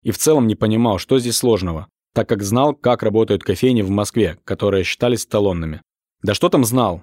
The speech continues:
в одной из таких я проработал несколько лет. Я обратил внимание команды, на чём нужно сделать акцент,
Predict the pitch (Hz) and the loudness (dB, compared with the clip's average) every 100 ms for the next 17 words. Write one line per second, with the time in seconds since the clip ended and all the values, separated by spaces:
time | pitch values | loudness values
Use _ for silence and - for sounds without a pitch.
0 | _ 101 110 123 107 107 180 185 113 113 | _ -2 2 2 2 -2 -2 -2 2 2
1 | 123 117 113 135 123 113 120 113 123 113 | 2 0 2 2 2 0 0 -2 0 0
2 | 85 _ _ _ _ _ _ 107 156 135 | 0 _ _ _ _ _ _ 2 2 4
3 | 117 135 113 117 123 120 101 110 127 160 | 2 2 2 2 2 0 -2 0 2 2
4 | 107 85 - 101 101 143 127 120 117 98 | 0 -4 -4 -4 0 2 2 2 2 0
5 | 98 107 104 98 - 85 | 2 2 2 -2 -4 -4